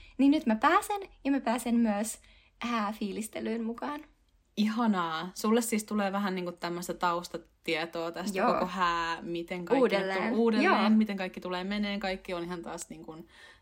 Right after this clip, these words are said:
Speaker 2: tuoreena tuolla
Speaker 1: Joo.
Speaker 2: päässä.
Speaker 1: Lisää materiaalia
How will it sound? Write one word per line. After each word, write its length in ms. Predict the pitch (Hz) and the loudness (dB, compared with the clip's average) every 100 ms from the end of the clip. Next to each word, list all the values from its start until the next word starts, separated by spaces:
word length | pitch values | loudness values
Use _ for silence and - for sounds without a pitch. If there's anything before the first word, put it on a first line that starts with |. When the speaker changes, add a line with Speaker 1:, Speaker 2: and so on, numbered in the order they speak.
| - | -2
Speaker 2:
tuoreena 520 | 214 208 170 165 175 | 2 2 2 -2 -8
tuolla 360 | - - 208 220 - | -8 -4 -4 -4 -2
Speaker 1:
Joo. 240 | 302 220 220 - _ _ - | 2 4 2 -4 _ _ -2
Speaker 2:
päässä. 520 | 208 214 220 - 285 - | 0 0 -2 -4 -6 -2
Speaker 1:
Lisää 340 | 254 220 196 | 0 2 0
materiaalia 800 | 190 208 202 208 220 214 220 | 0 0 0 0 0 0 0